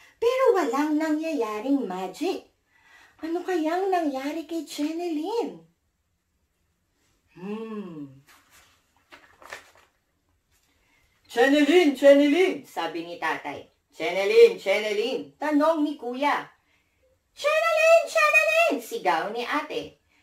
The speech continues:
"Cheneline! Cheneline!" utos ni nanay. "Cheneline! Cheneline!" tawag ko. Pero walang nangyayari. Bigla kaming nagsisugot sa kwarto niya. Pagbukas namin,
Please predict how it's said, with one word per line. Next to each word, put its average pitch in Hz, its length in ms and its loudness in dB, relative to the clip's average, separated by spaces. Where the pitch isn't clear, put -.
"Cheneline! 659 880 6
Cheneline!" 659 800 4
utos 277 400 -6
ni 247 160 -8
nanay. 233 480 -4
"Cheneline! 571 800 -4
Cheneline!" 587 880 -6
tawag 175 480 -6
ko. - 400 -8
Pero 359 400 -4
walang 240 560 -8
nangyayari. 220 1040 -8
Bigla 202 560 -4
kaming 214 480 -8
nagsisugot 269 720 -2
sa 403 160 2
kwarto 392 480 0
niya. 226 320 -10
Pagbukas 190 720 -6
namin, 214 480 -4